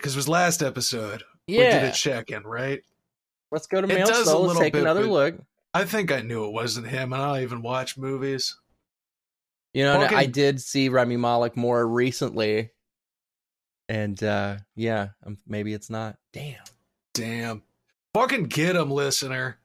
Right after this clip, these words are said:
Speaker 1: Fucking absolutely destroy
Speaker 2: Yeah.
Speaker 1: Arthur.
Speaker 2: Hold me to
Speaker 1: Roast this
Speaker 2: account.
Speaker 1: fucking man.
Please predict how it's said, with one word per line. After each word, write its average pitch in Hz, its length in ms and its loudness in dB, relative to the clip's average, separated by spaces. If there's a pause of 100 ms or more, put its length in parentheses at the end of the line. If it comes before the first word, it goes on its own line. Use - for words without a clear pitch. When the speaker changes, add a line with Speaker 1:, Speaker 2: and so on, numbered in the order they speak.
(260)
Speaker 1:
Fucking 156 600 -2
absolutely 139 840 -2
destroy 151 640 0
Speaker 2:
Yeah. 135 80 0
Speaker 1:
Arthur. 139 640 -2 (240)
Speaker 2:
Hold 135 220 4
me 165 120 6
to 135 60 4
Speaker 1:
Roast 120 120 2
this 139 140 2
Speaker 2:
account. 113 140 2
Speaker 1:
fucking 127 440 -4
man. 131 500 -6